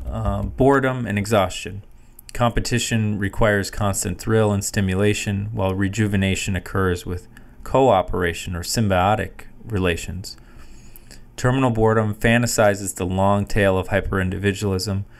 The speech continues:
where the railing, excuse me, where the reigning maladies are exhaustion, boredom, and dissociation. Why?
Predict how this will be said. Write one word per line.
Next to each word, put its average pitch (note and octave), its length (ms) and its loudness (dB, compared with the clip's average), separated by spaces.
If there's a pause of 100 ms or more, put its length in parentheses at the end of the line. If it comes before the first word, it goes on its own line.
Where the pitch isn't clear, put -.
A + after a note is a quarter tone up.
(240)
where G2+ 120 0
the F#2+ 140 0
railing, G2+ 680 2 (420)
excuse G2+ 380 -4
me, F2+ 80 -2
where F2+ 160 0
the E2+ 100 -4
reigning G2+ 680 2
maladies F#2 720 0 (300)
are F2+ 120 0
exhaustion, G#2 800 0 (200)
boredom, F#2+ 380 0
and F2+ 160 -6 (160)
dissociation. F#2 880 -2 (380)
Why? A2 400 2